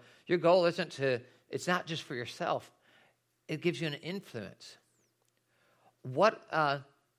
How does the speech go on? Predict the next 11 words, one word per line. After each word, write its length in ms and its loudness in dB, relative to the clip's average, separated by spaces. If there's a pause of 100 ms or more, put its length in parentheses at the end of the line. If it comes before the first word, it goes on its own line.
(460)
coaching 500 0
at 140 0
MiraCosta 640 0
has 160 -4
done 180 -4
for 140 -14
me, 240 -10 (340)
it's 140 -10
gotten 300 -4
me 140 -4
an 200 -8